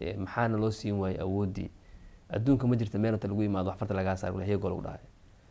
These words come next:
Dhalinyarada waxaan ku, only aan ku baraarujin lahaa waxay tahay in ay ka qayb galaan oo ay waddankaas ay leeyihiin, ay qaybahooda, da-, haddaysan ka qayb gelin, inaysan cidna aysan,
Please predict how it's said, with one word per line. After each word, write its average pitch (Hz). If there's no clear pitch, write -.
Dhalinyarada 113
waxaan 107
ku, -
only 135
aan 107
ku 147
baraarujin 104
lahaa 98
waxay 87
tahay -
in 123
ay 101
ka 131
qayb 107
galaan 101
oo 78
ay 90
waddankaas 101
ay 95
leeyihiin, 104
ay -
qaybahooda, 101
da-, 107
haddaysan 113
ka 135
qayb 117
gelin, 120
inaysan 110
cidna 113
aysan, 98